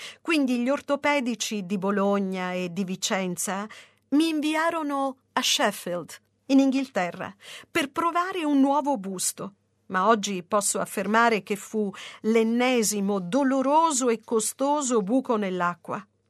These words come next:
Intanto la mia situazione di salute generale lasciava a desiderare.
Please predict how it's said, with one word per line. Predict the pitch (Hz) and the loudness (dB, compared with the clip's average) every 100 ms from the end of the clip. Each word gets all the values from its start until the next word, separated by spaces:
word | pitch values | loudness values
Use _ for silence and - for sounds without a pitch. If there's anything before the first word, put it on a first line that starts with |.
| _ _ _ _ | _ _ _ _
Intanto | - 196 196 240 254 190 180 - - - | -4 0 6 6 6 -2 -8 -12 -20 -14
la | - 208 | -2 2
mia | 269 254 | 4 4
situazione | - 254 240 220 - 254 262 254 | 4 0 0 0 0 2 2 2
di | 190 208 | 0 -2
salute | - 208 254 262 214 | 0 0 0 0 0
generale | 190 208 202 226 262 233 196 | 0 0 0 2 2 2 -4
lasciava | 196 202 - 233 208 208 | -6 -4 0 2 4 2
a | |
desiderare. | 196 208 208 208 226 240 202 - | 2 0 0 -2 0 0 -2 -4